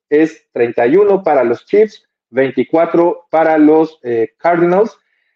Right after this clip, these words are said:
con la opción de que si la defensiva juega como esperamos, insisto, es la semana uno,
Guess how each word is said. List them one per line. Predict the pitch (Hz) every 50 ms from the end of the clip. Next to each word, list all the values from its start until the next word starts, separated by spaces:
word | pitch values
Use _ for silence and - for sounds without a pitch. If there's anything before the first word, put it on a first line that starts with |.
| _ _
con | - 196 233 254
la | 233
opción | 185 - - - - 185 180 202 226 - -
de | 135 143 135
que | - 135 120
si | - 139
la | 123 123 120
defensiva | 127 127 - 131 120 120 - - 196 202 185 156 131 - - -
juega | - 151 160 165 165 160 143 127 -
como | - 113 110 107 110
esperamos, | - _ _ - 110 127 151 156 151 160 214 262 - _ -
insisto, | 113 113 - 170 170 - - 156
es | 151
la | 131
semana | 120 - 120 123 135 143 127 120
uno, | 127 135 139 151 170 175